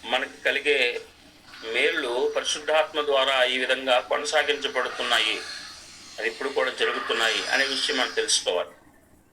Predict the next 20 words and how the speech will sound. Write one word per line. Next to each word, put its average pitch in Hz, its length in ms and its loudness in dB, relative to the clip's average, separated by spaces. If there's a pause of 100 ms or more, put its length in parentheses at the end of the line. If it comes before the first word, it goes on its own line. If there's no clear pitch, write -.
(300)
మరొక 131 200 -2
మాట 127 340 0
చూద్దాం. 110 280 0
రోమీయులకు 131 420 -2
రాసినటువంటి 107 1000 -2
పత్రిక, 110 380 -2 (2000)
రోమీయులకు 131 340 0
రాసిన 127 280 2
పత్రిక 117 420 -4
ఎనిమిదవ 127 440 2
అధ్యాయము 113 640 -2 (840)
పద్నాలుగు, 147 560 0
పదిహేను 139 420 0
వచనాలు 127 360 0
చూద్దాం. 110 500 0 (120)
రోమీయులకు 123 440 0
రాసిన 117 240 -2
పత్రిక 117 420 -4
ఎనిమిదవ 117 240 2
అధ్యాయము 110 520 -2